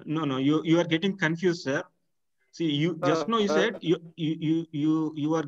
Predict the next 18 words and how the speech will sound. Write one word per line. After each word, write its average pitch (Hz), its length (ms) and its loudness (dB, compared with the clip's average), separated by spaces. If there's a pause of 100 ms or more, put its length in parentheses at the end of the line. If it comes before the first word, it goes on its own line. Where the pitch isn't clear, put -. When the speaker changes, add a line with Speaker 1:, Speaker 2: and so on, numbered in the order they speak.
Speaker 1:
given 185 240 0
option, 170 400 -2
sign 165 260 0
in 190 140 2
with, 185 220 -2
uh, 147 340 2 (460)
Gmail, 135 480 0
but 151 180 0
you 160 60 2
are 151 160 0
now - 20 2
signing 175 400 0
with, 175 180 0
uh, 214 180 -2 (180)
Cummins 170 280 0
College 156 340 0
dot 135 180 0
in. 104 240 -6